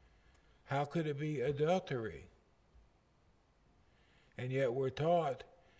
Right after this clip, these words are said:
that the woman who marries a man who is not eligible to be married, she becomes an adulterer. How could it be adultery?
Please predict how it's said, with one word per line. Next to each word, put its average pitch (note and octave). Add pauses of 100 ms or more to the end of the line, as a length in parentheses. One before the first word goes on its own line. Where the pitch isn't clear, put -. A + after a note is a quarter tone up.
(520)
that C3
the B2+
woman C#3+ (100)
who C3+
marries C#3
a B2
man D3
who C3
is C3+
not C3+
eligible C3+
to A#2
be B2
married, D3 (340)
she F3
becomes C3+
an C#3
adulterer. C3+ (840)
How E3
could F3
it E3+
be E3+
adultery? D#3